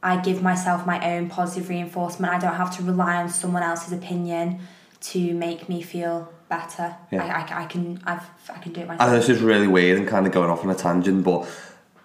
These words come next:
Speaker 2: in terms of, like, training, health and fitness, this is why some people thought it was weird. Like, I used to get quite a lot of clients, and still do sometimes, post-workout, either a Pop-Tart or a Mars bar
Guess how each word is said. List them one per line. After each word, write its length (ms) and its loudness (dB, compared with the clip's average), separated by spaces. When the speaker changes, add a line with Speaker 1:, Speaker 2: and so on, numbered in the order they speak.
Speaker 2:
in 160 2
terms 320 4
of, 80 0
like, 500 0
training, 460 2
health 240 2
and 80 -10
fitness, 400 -2
this 100 2
is 80 -2
why 160 6
some 160 0
people 160 0
thought 220 0
it 40 4
was 120 0
weird. 520 4
Like, 120 0
I 100 6
used 140 2
to 80 -8
get 120 4
quite 140 2
a 20 2
lot 120 2
of 80 -4
clients, 420 2
and 100 -6
still 160 0
do 120 4
sometimes, 580 2
post-workout, 840 2
either 220 2
a 120 -2
Pop-Tart 680 -2
or 160 -2
a 40 0
Mars 320 2
bar 380 -2